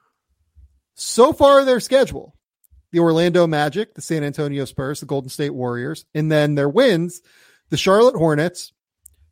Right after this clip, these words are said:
two wins over the Kings without De'Aaron Fox,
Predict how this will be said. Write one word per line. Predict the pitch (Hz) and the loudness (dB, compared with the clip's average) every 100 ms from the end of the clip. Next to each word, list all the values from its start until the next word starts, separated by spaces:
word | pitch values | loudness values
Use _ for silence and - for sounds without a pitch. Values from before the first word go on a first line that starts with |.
| - | -6
two | - 214 | 0 2
wins | 214 220 180 | 4 2 4
over | 190 170 | 2 2
the | 160 | -2
Kings | 180 175 156 | 0 0 0
without | 156 151 180 | -2 -2 -2
De'Aaron | 175 170 170 151 | -2 -2 -2 -6
Fox, | 139 131 143 - - | -8 -10 -14 -20 -20